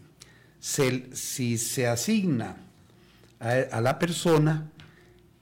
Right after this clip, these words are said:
eh, en, en el, en, en el mundo político, para decirlo claramente, hay,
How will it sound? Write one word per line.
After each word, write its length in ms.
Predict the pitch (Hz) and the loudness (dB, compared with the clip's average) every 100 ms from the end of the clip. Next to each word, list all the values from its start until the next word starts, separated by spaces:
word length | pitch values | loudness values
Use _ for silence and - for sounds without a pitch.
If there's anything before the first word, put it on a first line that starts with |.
| - - | -12 -4
eh, 180 | 120 123 | -4 0
en, 260 | 113 117 120 | 0 0 -2
en 200 | 107 107 | -2 -2
el, 160 | 101 - | -6 -8
en, 380 | 98 98 95 - | -6 -6 -8 -10
en 240 | 220 147 87 | -6 -6 -6
el 80 | |
mundo 320 | 98 123 165 156 | -4 -4 -4 -6
político, 560 | 101 98 95 107 - - - - - - | -4 -4 -6 -10 -10 -10 -14 -20 -20 -18
para 120 | - | -16
decirlo 320 | 76 101 101 | -10 -8 -8
claramente, 560 | 101 101 95 98 101 101 | -6 -6 -6 -8 -8 -6
hay, 220 | 101 104 | -4 -6